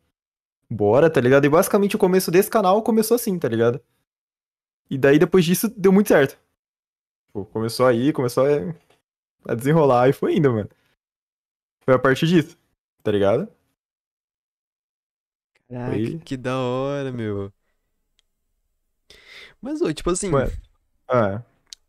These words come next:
Speaker 2: ah, essa parada de, tipo, dos youtubers antigos, tá ligado? E, tipo,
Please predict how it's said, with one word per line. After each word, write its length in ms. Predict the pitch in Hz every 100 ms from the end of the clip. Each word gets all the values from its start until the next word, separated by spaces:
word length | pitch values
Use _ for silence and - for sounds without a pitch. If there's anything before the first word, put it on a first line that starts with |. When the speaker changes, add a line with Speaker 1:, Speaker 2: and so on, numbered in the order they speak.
| _ 131
Speaker 2:
ah, 340 | 127 123 120
essa 160 | 120 143
parada 240 | 143 156
de, 80 | - - -
tipo, 220 | - 139
dos 160 | 135 135
youtubers 400 | 127 131 131 123
antigos, 600 | 131 131 - 127 120 107
tá 100 | 104
ligado? 560 | 101 101 117 117 104 - - - _ _
E, 80 | 127
tipo, 300 | - -